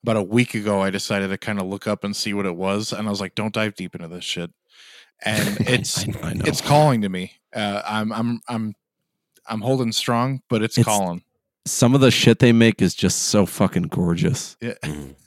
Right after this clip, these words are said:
Speaker 3: I feel that way about terrariums.
Speaker 1: Yeah.
Speaker 3: I'm, like,
Speaker 2: Yeah.
Speaker 3: kind of
Speaker 2: That,
Speaker 3: in
Speaker 2: they, they do that too.
Speaker 1: Yeah, they're, like, hand in hand.
Speaker 2: Yeah.
Speaker 3: I'm kind of in a transient hobby for, uh, terrariums. 'Cause, like, I,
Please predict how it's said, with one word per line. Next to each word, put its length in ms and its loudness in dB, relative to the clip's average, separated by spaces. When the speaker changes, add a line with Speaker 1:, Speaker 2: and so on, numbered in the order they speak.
Speaker 3:
I 100 0
feel 160 4
that 140 6
way 100 6
about 220 2
terrariums. 760 2
Speaker 1:
Yeah. 100 0
Speaker 3:
I'm, 60 4
like, 300 2
Speaker 2:
Yeah. 200 6
Speaker 3:
kind 280 4
of 120 6
Speaker 2:
That, 120 6
Speaker 3:
in 120 4
Speaker 2:
they, 140 10
they 260 6
do 140 6
that 180 6
too. 260 4
Speaker 1:
Yeah, 140 2
they're, 100 0
like, 140 -4
hand 200 -4
in 80 -4
hand. 360 -6
Speaker 2:
Yeah. 240 2
Speaker 3:
I'm 340 -2
kind 340 2
of 120 4
in 160 4
a 240 2
transient 680 0
hobby 360 2
for, 360 -2
uh, 260 0
terrariums. 840 -4
'Cause, 200 -2
like, 160 2
I, 220 2